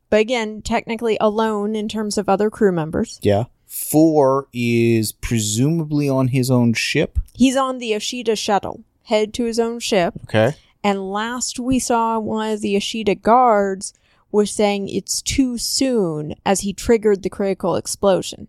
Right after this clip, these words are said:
Speaker 1: which implies Ashita shuttle hadn't made it to the ship or the blink drive wasn't
Speaker 2: It
Speaker 1: set up yet or
Speaker 2: wasn't
Speaker 1: something.
Speaker 2: out of range. They couldn't have set up the blink drive.
Speaker 1: Yeah. So, uh, just, you know, kind of the, we, we don't see Rio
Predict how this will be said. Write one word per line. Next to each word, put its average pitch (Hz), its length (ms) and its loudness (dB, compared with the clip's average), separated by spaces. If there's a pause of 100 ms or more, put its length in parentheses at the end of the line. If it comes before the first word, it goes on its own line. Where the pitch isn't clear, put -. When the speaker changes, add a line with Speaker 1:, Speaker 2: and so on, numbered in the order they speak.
(180)
Speaker 1:
which 202 260 0
implies 175 1000 2
Ashita 202 420 0
shuttle 185 400 0
hadn't 196 420 -2
made 185 180 0
it - 100 -6
to 185 100 0
the 165 80 -2
ship - 400 -2
or 180 180 0
the - 80 -8
blink 196 260 2
drive 180 320 0
wasn't 175 380 0
Speaker 2:
It - 40 -6
Speaker 1:
set 175 180 -4
up 170 160 0
yet 165 280 0
or 135 80 2
Speaker 2:
wasn't 127 260 6
Speaker 1:
something. 110 200 2
Speaker 2:
out 107 60 -4
of - 60 -8
range. 104 360 -4
They 139 120 4
couldn't 117 220 0
have 104 80 -2
set 107 180 0
up 98 140 -2
the 101 80 -2
blink 95 240 2
drive. 73 340 -6 (300)
Speaker 1:
Yeah. - 200 -2 (300)
So, 202 280 0
uh, 165 120 -6
just, 220 520 -2
you 226 180 -2
know, 202 140 -6 (340)
kind 262 240 0
of 214 120 -8
the, 208 220 -10 (240)
we, 220 220 -2 (140)
we 226 260 -2
don't 294 320 -2
see 269 680 -10 (100)
Rio 262 540 -4